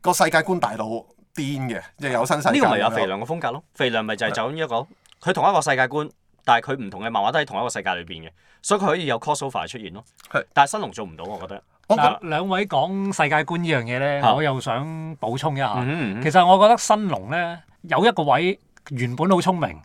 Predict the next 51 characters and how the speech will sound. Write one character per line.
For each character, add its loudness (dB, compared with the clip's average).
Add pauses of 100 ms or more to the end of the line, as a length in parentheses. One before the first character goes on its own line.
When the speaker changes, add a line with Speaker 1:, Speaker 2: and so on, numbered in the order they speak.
(100)
Speaker 2:
係。 2
Speaker 3:
但 8
係 -2
亦 -2
都 4
係 4
變 -4
咗 -6
致 -6
命 -4
傷。 0
Speaker 2:
係。 2 (320)
Speaker 3:
誒， -2
十 -2
年 -4
前 -6
到 0
啦， -4
佢 -2
咪 -2
出 -2 (560)
《黃 -6
蜂 -2
雷 -4
傳》。 -6 (340)
Speaker 2:
呢 0
個 6
真 4
係 -4
要 -6
講 0
下。 4 (120)
Speaker 3:
嗱。 -2
Speaker 2:
唔 -
係， 0
我 0
想 -2
喺 0
你 0
講 -4
之 -10
前， -10
我 -6
要 -8
先 -10 (100)
糾 -6
正 -10
一 -6
樣 -10
嘢 -14
先。 -10